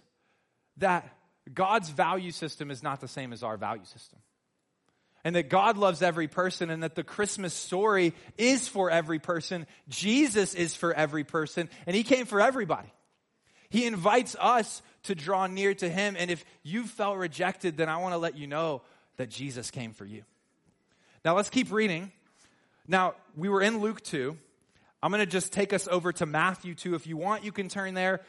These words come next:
but it will also be on the screen. Matthew two, it says this, "After Jesus was born in Bethlehem in Judea, during the time of King Herod, Magi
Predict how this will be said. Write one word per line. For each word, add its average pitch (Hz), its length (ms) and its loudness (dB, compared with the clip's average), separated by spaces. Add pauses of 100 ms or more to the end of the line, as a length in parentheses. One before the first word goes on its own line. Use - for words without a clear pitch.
(100)
but 165 100 2
it 165 60 0
will 160 100 2
also 170 340 0
be 170 160 -2
on 160 140 -6
the 160 80 -6
screen. 147 400 -8
Matthew 196 400 -2
two, 147 240 -6
it 143 80 -6
says 156 240 -2
this, 139 260 -4
"After 220 380 -2
Jesus 170 500 -8
was 151 180 -8
born 131 520 -8 (400)
in 160 140 -4
Bethlehem 165 760 -2
in 139 180 -8
Judea, 120 540 -6 (840)
during 180 300 0
the 208 80 0
time 175 260 -2
of 165 140 -8
King 165 180 -6
Herod, 110 380 -6 (580)
Magi 139 840 0